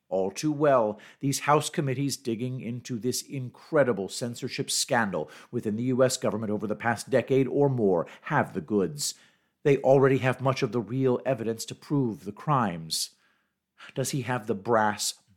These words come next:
balls to stand in the House's way and defiantly obstruct its investigations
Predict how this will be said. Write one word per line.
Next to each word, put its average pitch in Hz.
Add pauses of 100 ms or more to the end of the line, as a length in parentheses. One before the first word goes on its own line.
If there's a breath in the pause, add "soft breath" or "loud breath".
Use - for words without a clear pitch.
balls 117 (300 soft breath)
to 131
stand 117
in 117
the 104
House's 104
way 101
and 104
defiantly 110
obstruct -
its -
investigations 110